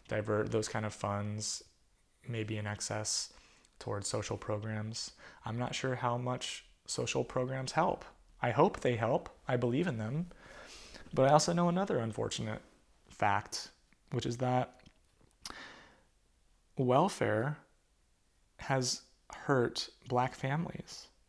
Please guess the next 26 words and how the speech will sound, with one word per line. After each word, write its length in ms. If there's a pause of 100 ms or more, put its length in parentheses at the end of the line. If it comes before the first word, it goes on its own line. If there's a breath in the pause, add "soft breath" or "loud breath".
(540 soft breath)
from 260
the 100
sixties 480
onward 580 (220)
and 320 (160)
Lyndon 260
B. 120
Johnson's 560
initiatives. 760 (800 loud breath)
When 160
you 220
offer 720
a 80
Black 460 (120)
mother 640
welfare 760 (200)
if 300
she's 260
single, 640 (400 loud breath)
but 140
you 100
don't 400
offer 320
it 140
to 180
her 300